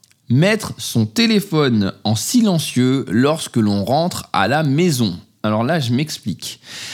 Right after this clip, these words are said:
C'est assez bizarre, mais à partir du moment où vous rentrez, celui-ci doit être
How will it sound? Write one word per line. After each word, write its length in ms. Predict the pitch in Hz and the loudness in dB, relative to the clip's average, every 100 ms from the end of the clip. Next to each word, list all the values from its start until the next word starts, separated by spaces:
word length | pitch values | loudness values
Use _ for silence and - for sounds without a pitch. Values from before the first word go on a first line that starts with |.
| - - | -16 -10
C'est 280 | - 135 - | -2 -2 0
assez 240 | 208 196 | -2 0
bizarre, 440 | 147 120 98 71 85 | 0 0 0 -2 -2
mais 160 | 92 - | -4 -2
à 60 | |
partir 320 | 185 180 - | -4 -4 -2
du 60 | 147 | 0
moment 280 | 113 127 113 | 0 0 0
où 40 | |
vous 140 | 87 82 | -2 -4
rentrez, 600 | 127 135 110 107 151 - | -4 -4 -2 0 -2 -6
celui-ci 640 | 117 175 180 143 - 107 92 | -4 0 0 0 -2 -2 -2
doit 180 | 87 78 | -2 -4
être 320 | 73 - | -6 -6